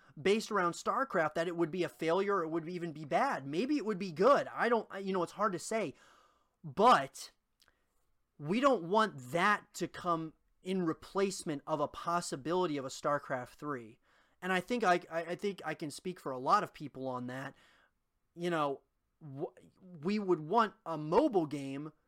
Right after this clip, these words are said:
as well as StarCraft three, which is what the huge backlash was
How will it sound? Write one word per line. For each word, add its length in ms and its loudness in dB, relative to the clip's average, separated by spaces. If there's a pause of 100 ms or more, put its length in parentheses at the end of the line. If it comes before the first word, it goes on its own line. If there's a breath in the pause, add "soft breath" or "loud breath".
(120)
as 240 0
well 320 4
as 140 -4
StarCraft 460 -2
three, 300 -14
which 240 2
is 160 -4
what 260 -2
the 120 -2
huge 400 -10
backlash 420 -2
was 160 -2